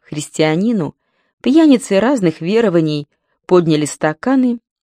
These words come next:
и вместе восславили Бога, который любил и прощал нас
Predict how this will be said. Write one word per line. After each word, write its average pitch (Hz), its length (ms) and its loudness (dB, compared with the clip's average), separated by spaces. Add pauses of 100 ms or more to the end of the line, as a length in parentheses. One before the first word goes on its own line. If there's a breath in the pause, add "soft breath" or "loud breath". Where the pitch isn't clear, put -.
и 247 120 4
вместе 220 540 0
восславили 151 580 0
Бога, 151 460 -2 (500)
который 208 420 2
любил 185 440 2
и 190 40 0
прощал 185 560 -4
нас 139 380 -12